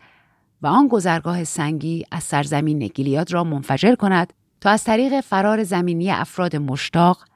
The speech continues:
پس از طی روش‌های دموکراتیک بسیار جلوگیری کند. در آن روزها این خانه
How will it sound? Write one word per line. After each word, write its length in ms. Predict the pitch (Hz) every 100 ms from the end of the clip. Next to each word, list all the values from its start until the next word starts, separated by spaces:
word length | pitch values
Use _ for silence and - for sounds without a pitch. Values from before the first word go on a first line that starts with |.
| _ -
پس 180 | 233
از 200 | 262 240
طی 320 | - 214 196 180
روش‌های 720 | 160 165 - - 190 196 190
دموکراتیک 760 | 160 156 151 160 156 170 156
بسیار 460 | 147 147 - 220 240
جلوگیری 400 | 196 156 123 78
کند. 320 | - 87 53 - _ _ _ _ _ _ -
در 160 | 254
آن 100 | 302
روزها 320 | 262 214 208
این 160 | 165 202
خانه 440 | - 156 151 143